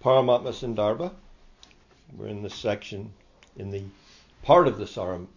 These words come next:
Paramatma Sandarbha. I keep saying section, but section is what Anucheta means. So every individual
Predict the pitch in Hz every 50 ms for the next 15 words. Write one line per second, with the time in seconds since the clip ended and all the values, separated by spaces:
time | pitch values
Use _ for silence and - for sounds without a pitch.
0 | - _ _ _ - 98 101 98 90 85 90 87 - - 85 80 - - - 90
1 | - 85 82 82 92 87 90 95 _ _ _ _ _ _ _ _ _ _ _ _
2 | _ _ - 92 - - 113 104 - - 113 101 92 90 85 - - - 127 110
3 | 107 - - - 92 82 80 82 85 - _ _ _ - - - - 131 113 107
4 | - - - 104 95 92 - - - 98 98 98 - - - 90 87 87 90 -
5 | 71 - - 98 87 85 82 80 76 80 80 80 85 82 78 73 71 69 - -
6 | - 95 95 - 120 117 110 107 110 110 101 92 - - _ _ _ _ - 113
7 | 117 113 110 110 98 98 104 101 95 95 98 98 95 92 92 87 85 82